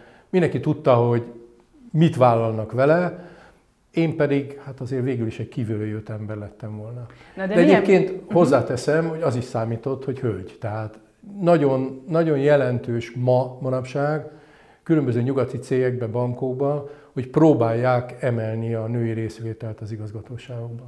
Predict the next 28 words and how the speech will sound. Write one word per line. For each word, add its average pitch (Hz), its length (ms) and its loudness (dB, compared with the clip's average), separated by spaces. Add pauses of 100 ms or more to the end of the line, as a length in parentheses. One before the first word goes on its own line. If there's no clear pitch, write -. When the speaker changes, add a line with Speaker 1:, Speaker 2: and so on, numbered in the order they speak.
Speaker 2:
És 190 200 -8
önnek 190 340 -6
is 190 140 -12
voltak 190 340 -6
ilyen 202 200 -6
céljai, 214 420 -4
amikor 165 300 -8
vezető 180 380 -12
pozícióban 196 720 -12
volt? 156 220 -12 (720)
Speaker 1:
Ö, 214 480 0 (540)
én 226 160 0
ezeket 190 420 0
a, 160 460 2 (500)
lehet, 156 320 2
hogy 127 100 0
ez 120 100 0
most - 300 -6
elmaradott 123 580 2
álláspontnak 123 680 -2
tűnik, 156 360 -4
de 151 100 -2
ezeket 131 400 -4
a 123 80 -6
kvótákat 135 640 -2
én 123 100 -6
nagyon 113 260 -4
nem 110 340 -10